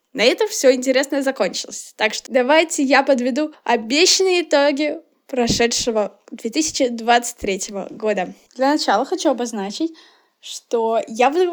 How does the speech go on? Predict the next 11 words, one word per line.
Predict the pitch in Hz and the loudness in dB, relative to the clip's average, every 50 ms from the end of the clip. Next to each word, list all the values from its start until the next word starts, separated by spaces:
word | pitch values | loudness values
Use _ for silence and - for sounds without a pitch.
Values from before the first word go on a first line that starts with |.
| 320 294 | -2 -2
рассказывать | 277 269 - - 254 254 247 240 240 - | -4 -4 -4 -2 -2 -2 -2 -4 -6 -6
именно | - 247 247 247 240 233 | -6 -4 -4 -2 -4 -4
всё | 220 - - 220 | -4 -6 -6 -6
положительное | 214 - 214 208 220 226 202 - 190 - - - 226 233 269 277 | -6 -4 -2 0 0 -2 -2 -4 -12 -10 -10 -8 -6 -6 -6 -6
такое, | - 311 - - 320 302 | -6 -6 -2 2 2 2
потому | 294 285 - - 240 254 277 | 2 0 -4 -6 -4 -6 -6
что, | - - - _ _ _ _ _ _ _ _ _ _ _ - | -6 -10 -18 _ _ _ _ _ _ _ _ _ _ _ 0
ну, | 302 330 349 | 2 4 6
на | 339 330 | 6 6
мой | 330 403 466 | 6 4 4
взгляд, | 440 440 320 302 330 330 320 320 320 - | 2 2 2 4 4 4 4 2 -2 -14